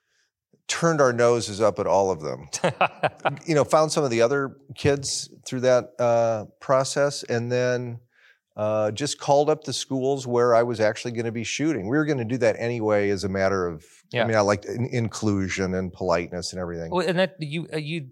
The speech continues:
Speaker 2: also, that came, you had success with that on election, right? The, uh, wasn't one of the kids working on the yearbook, uh,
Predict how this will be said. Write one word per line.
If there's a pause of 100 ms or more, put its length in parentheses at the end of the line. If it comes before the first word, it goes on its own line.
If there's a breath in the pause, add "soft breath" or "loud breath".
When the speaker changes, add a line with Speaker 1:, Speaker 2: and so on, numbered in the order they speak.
(260)
Speaker 2:
also,
that
came,
you
had
success
with
that
on
election,
right?
The,
uh, (520)
wasn't
one
of
the
kids
working
on
the
yearbook,
uh,